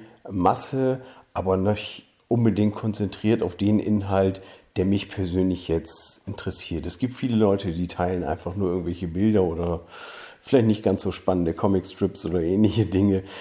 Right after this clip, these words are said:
die, die mich dann doch nicht interessieren. Da muss ich sehr, sehr viel sortieren. Ganz ähnlich ist es auch bei, bei Google Plus,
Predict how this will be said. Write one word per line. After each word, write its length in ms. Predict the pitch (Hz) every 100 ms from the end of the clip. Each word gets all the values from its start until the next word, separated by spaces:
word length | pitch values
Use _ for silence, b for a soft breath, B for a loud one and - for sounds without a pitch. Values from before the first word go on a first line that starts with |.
| B -
die, 220 | 95 95
die 160 | 87 101
mich 140 | 92
dann 180 | 92 92
doch 160 | 85 120
nicht 180 | 127 131
interessieren. 680 | 120 - 120 - 123 110 95
Da 40 |
muss 220 | 101 104
ich 100 | 107
sehr, 180 | 95 98
sehr 100 | 95
viel 440 | - - 95 92 92 B B B _
sortieren. 1600 | 98 92 87 - 85 92 85 76 64 53 60 58 50 58 67 73 90
Ganz 240 | 95 -
ähnlich 300 | 90 131 131
ist 100 | 120
es 80 | -
auch 180 | 101 -
bei, 380 | 90 87 87 -
bei 120 | 98
Google 360 | 90 101 87 82
Plus, 520 | - 131 170 -